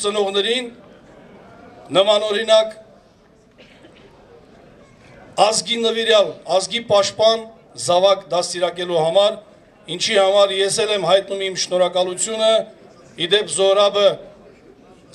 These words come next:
զինկոմիսարիատի հետ երկար-երկար տարիներ համագործակցում, աշխատում է տեղական ինքնակառավարման մարմիններում, Քաջարանի քաղաքապետարանի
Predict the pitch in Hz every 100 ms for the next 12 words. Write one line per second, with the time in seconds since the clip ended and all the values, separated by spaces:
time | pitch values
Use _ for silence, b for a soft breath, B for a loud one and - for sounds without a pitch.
0 | 151 208 208 202 202 214 196 190 202 196
1 | 196 - - - - 139 165 190 190 233
2 | 226 208 190 202 190 196 180 185 185 147
3 | 139 165 185 185 180 185 180 - 226 233
4 | 226 - - - - - 175 - 190 190
5 | 208 196 190 185 190 190 185 180 180 180
6 | 175 180 180 180 180 175 175 175 175 220
7 | 226 214 214 208 214 214 208 202 202 196
8 | 202 196 196 202